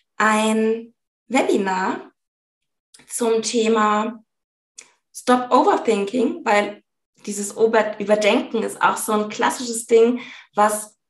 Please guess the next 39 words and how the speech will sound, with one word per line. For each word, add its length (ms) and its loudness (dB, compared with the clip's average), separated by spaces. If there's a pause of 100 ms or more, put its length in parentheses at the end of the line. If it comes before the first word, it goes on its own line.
Hochsensible 1000 0
ganz, 320 -4
ganz 320 -4
oft 300 -6
machen, 260 -2
und 80 2
der 100 2
findet 380 -2
dann 240 0
live 340 0
statt. 540 -6 (420)
Und 520 6
ich 100 -4
weiß 200 2
nicht, 120 -2
wann 140 2
die 80 0
Podcast-Folge 680 -2
rauskommt, 500 4
ob 120 -4
die 80 0
dann 140 2
noch 140 -2
pünktlich 500 -2
ist. 220 -4 (220)
Dann 140 -2
kannst 200 2
du 60 0
dich 160 -2
dazu 300 -2
gerne 240 4
noch 140 0
anmelden, 540 2
bei 80 -2
dem 160 -2
Live 300 0
dabei 360 -6
zu 180 -8
sein. 440 -4